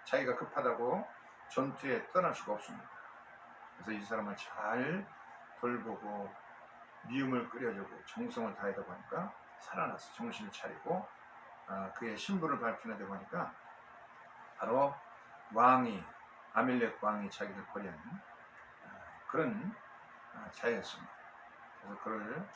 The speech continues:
그가 눈이 되어서 아멜렉의, 에, 기지를, 에, 알려주어서 안내해가지고 아멜렉과 싸워서 이겨가지고, 어, 그렇게 아내들을 되찾고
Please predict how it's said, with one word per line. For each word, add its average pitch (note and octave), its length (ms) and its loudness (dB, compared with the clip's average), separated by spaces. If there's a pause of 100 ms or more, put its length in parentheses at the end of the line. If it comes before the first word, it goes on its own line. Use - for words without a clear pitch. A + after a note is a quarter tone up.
(140)
그가 D3 260 10
눈이 F3 300 4
되어서 B2+ 380 2 (180)
아멜렉의, C3 680 4 (540)
에, G#2 180 0
기지를, B2+ 720 -2 (600)
에, A2+ 40 -8 (600)
알려주어서 A2+ 680 0 (120)
안내해가지고 G#2+ 800 -2 (960)
아멜렉과 A2+ 500 2
싸워서 - 640 -2 (600)
이겨가지고, A#2 800 2 (1080)
어, - 400 -10 (300)
그렇게 G#2 280 0
아내들을 G#2+ 540 4
되찾고 F#2 640 -6